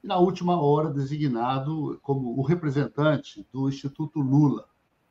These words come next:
Eu sou um dos seus fundadores, ainda quando ele era governo paralelo, Instituto Cidadania. Mas eu não quero perder a chance de dar uma reforçada no que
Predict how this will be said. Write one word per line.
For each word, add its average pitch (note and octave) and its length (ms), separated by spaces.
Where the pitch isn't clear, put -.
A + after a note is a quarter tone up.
Eu - 80
sou C3 240
um - 40
dos - 100
seus B2 240
fundadores, C3+ 960
ainda C#3 460
quando C3 240
ele A#2+ 300
era C3 260
governo A#2 500
paralelo, B2 580
Instituto - 500
Cidadania. C3 720
Mas F3 220
eu G#3+ 180
não G#3+ 140
quero E3+ 260
perder B2+ 280
a A#2 60
chance D3+ 680
de C3+ 160
dar C#3+ 160
uma D#3+ 160
reforçada D3+ 840
no B2 180
que D3 500